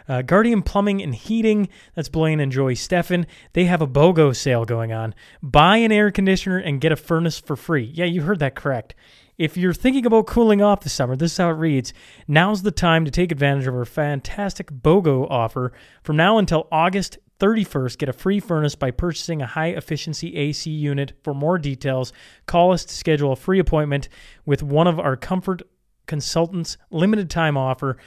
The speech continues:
Some restrictions may apply. Call three oh six, nine one two, five nine forty-two. I'm just saying. Buy an air conditioner and get a furnace for free. It has me wondering, maybe I should, do,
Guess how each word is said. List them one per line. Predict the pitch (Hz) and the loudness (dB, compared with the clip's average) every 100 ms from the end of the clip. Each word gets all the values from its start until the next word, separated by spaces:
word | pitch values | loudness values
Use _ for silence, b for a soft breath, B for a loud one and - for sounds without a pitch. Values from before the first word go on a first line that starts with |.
| b | b
Some | - 175 185 | -6 -2 0
restrictions | 175 - 160 147 151 147 175 | -2 -2 -4 -4 -6 -6 -4
may | 139 151 | -2 -2
apply. | 139 - 127 123 120 b b | -2 -2 0 0 -4 b b
Call | - 147 | 0 0
three | 147 180 196 | 0 0 0
oh | |
six, | 170 - 147 - b b b | 2 0 -2 -4 b b b
nine | 143 156 180 190 | -4 -2 0 0
one | 170 165 156 | 0 0 -2
two, | - 165 156 147 b b b - | -2 0 2 0 b b b -10
five | 175 | -6
nine | 180 160 143 143 | -2 0 0 -2
forty-two. | - 151 143 131 113 101 | -4 -2 -2 -2 -8 -10
I'm | - 185 | -10 -8
just | 208 | -6
saying. | - 185 123 107 _ _ _ _ | -4 -4 -4 -10 _ _ _ _
Buy | 165 208 | -4 -2
an | 247 | 0
air | 220 | 0
conditioner | 220 214 220 - 226 - _ | -2 -4 -4 -6 -10 -12 _
and | - 147 | -8 -4
get | 165 | -4
a | |
furnace | - 185 190 | -4 -4 -4
for | - 147 | -6 -10
free. | - 185 B B B | -6 -6 B B B
It | 196 | 0
has | 277 226 | 0 2
me | 277 | 0
wondering, | 294 165 135 131 | 4 2 2 -2
maybe | 135 196 214 | -2 0 0
I | |
should, | 196 202 185 | -2 -4 -14
do, | 175 170 156 | -16 -16 -18